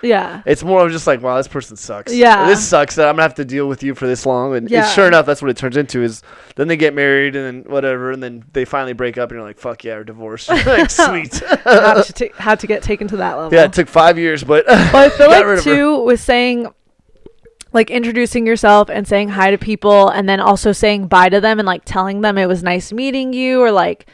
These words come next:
Speaker 1: drive safe or just, like, something like that.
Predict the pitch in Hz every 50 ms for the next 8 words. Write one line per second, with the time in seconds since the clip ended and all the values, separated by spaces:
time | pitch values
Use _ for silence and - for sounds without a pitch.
0 | _ _ _ _ _ _ _ _ - - 196 185 180 180 - - 302 277 269 277
1 | 277 240 214 180 208 - - 185 180 - - 220 208 202 196 220 220 208 196 190
2 | 185 180 - - 175 180 196 233 - -